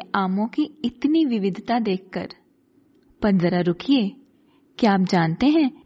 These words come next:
इनमें से सभी किस्में सीधा आम बागान से आप तक नहीं पहुंचती,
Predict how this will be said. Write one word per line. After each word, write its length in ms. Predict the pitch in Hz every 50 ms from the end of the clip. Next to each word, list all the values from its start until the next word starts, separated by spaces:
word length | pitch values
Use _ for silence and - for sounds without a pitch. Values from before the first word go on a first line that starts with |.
| _
इनमें 280 | 247 240 240 262 302 320
से 180 | - - 370 349
सभी 480 | - - - 202 180 180 233 285 349
किस्में 580 | 339 - - 269 - - 214 196 165 165 208 - - - - - - - -
सीधा 360 | - 233 233 - 277 330 339 339 - - -
आम 320 | - 190 196 226 285 302 247
बागान 460 | 233 208 190 175 196 185 180 185 190 -
से 140 | - 285 311 - -
आप 240 | 196 180 180 - - -
तक 80 | 247 247 -
नहीं 180 | 277 285 311 311
पहुंचती, 640 | 294 285 254 254 247 240 - - 240 196 180 180